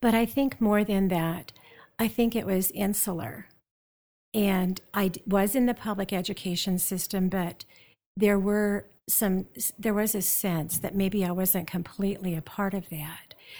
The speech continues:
And being part white, I was also a cross culture. And finding my place in a professional world was difficult.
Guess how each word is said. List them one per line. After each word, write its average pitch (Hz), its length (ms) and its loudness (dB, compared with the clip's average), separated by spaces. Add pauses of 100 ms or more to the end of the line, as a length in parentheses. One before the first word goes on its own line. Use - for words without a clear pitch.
(260)
And 202 220 4
being 220 240 4
part - 340 -4
white, 208 240 0
I 190 120 0
was 185 200 0
also 190 320 0
a 170 60 -2
cross 170 360 -2
culture. - 600 -8 (840)
And 226 200 6
finding 254 420 4
my 185 160 2
place 185 800 -4 (340)
in 196 440 2 (480)
a 208 80 0
professional 196 720 0
world 175 480 0 (580)
was 202 320 2
difficult. - 720 -6